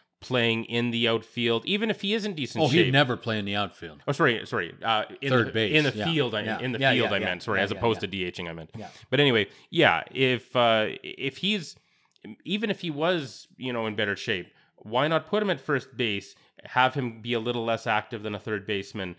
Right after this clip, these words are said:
Speaker 1: and then he's got that much more juice when he's at the plate? I mean,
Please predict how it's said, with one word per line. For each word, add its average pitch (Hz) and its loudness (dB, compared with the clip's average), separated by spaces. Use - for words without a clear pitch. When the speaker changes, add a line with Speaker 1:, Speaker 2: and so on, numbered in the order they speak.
Speaker 1:
and 107 -2
then 107 2
he's 101 -4
got 107 -2
that 104 0
much 104 -6
more 104 -4
juice 101 -8
when 104 -6
he's 98 -6
at 98 -6
the 101 -12
plate? 143 -6
I 113 -4
mean, 117 0